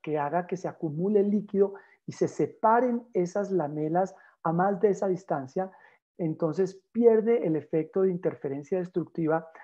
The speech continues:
y hace que la luz no se transmita de una forma adecuada o se transmita,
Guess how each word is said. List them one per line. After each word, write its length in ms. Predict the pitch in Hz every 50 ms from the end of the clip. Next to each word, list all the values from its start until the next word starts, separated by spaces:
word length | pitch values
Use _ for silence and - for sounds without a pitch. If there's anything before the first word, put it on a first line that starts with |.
| - _ -
y 80 | 185
hace 220 | 165 156 - 202 -
que 100 | - 165
la 100 | 151 135
luz 320 | 139 151 151 - - _ _ _ _ _ -
no 280 | 190 175 170 175 185 180
se 140 | 180 214 190
transmita 500 | - 165 147 127 131 139 139 139 - 160
de 60 | 160
una 140 | 160 165 160
forma 300 | - 175 156 151 165 160
adecuada 520 | 151 135 - - 160 139 139 165 - -
o 80 | - 196
se 140 | 175 - 180
transmita, 760 | 180 - 147 135 131 147 165 165 165 - - 180 180 180